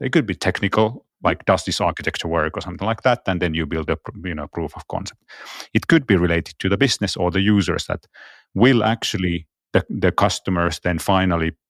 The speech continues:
purchase this service or something like that. And if that is the biggest question, then the team needs to solve that first.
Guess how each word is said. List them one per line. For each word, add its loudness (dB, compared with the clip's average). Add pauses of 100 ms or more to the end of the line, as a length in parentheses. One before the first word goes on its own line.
(160)
purchase 0
this -8 (240)
service 2
or 0
something 0
like -4
that. -6 (340)
And 2
if -4
that 2
is 0
the 0
biggest 0
question, -2 (380)
then 4
the 4
team 4
needs 0
to 0
solve 2
that 2
first. -2